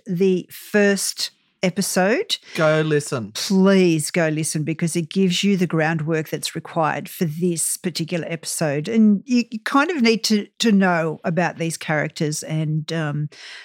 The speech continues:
Speaker 1: the whole backstory to this. So we're, we're getting to the, the juicy nitty-gritty of it now.
Speaker 2: Yeah, and it was,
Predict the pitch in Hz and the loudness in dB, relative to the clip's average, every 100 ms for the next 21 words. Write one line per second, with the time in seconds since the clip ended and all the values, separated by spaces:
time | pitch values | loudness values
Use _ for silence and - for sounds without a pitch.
0 | _ 180 - 180 165 160 - - - 160 | _ -4 0 2 2 -2 -4 -6 -2 -2
1 | 151 139 - 143 135 101 - - - - | -2 -4 -8 -8 -8 -8 -8 -8 -6 -2
2 | 156 165 160 165 170 214 214 - 175 165 | 0 0 -2 -2 -2 0 0 0 0 2
3 | 160 147 165 147 - 185 - 160 160 156 | 0 -2 -4 -4 -2 -2 0 2 2 0
4 | 143 175 165 143 143 165 151 165 285 _ | -2 -2 0 -2 -4 -8 -4 -4 -6 _
5 | _ 202 302 262 330 370 320 | _ -4 -2 0 -2 -4 -4